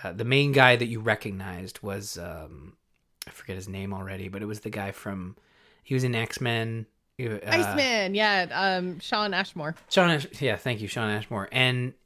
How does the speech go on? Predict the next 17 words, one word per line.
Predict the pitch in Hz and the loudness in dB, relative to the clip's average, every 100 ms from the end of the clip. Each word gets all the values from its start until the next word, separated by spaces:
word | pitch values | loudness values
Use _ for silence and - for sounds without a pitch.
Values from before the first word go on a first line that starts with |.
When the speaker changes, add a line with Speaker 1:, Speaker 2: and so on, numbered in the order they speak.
| _ | _
Speaker 1:
and | 135 | 4
I | 139 | 4
mean, | 143 139 | 4 4
I, | 127 131 131 | 6 4 4
I | 123 | 2
don't | 139 | 2
know | 160 | 0
if | 151 | -2
you | |
recognize | 131 127 143 127 117 110 - | 2 2 2 2 0 0 -4
the | 131 123 | 0 0
actor, | 107 107 - 107 101 | 0 -2 0 0 0
but | 104 110 | 0 -2
in | 117 117 | -2 -2
this, | 120 131 - | 2 2 0
the | - | -2
one, | 117 123 131 143 143 156 | -2 2 2 2 0 -2